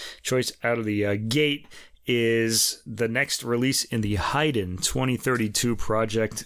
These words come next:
uh, number ten, called Les Heures du Jour, which means, uh, the hours of the day. Um, it really should be, um,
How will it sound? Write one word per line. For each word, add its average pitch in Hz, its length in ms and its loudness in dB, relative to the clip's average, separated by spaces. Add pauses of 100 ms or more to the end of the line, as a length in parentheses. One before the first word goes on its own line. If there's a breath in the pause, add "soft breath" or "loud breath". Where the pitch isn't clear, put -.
(140)
uh, 107 180 2
number 139 340 0
ten, 131 560 0
called 127 460 0 (440 loud breath)
Les 120 240 2
Heures 208 340 0 (200)
du 147 180 2
Jour, 113 480 2 (200)
which 110 220 -2
means, 101 300 0
uh, 98 160 2
the 101 140 2
hours 104 260 2
of 98 60 -4
the 104 80 0
day. 98 540 0 (960 loud breath)
Um, 110 420 0
it 131 120 -2
really 139 200 2
should 113 260 -2
be, 110 260 4
um, 98 420 0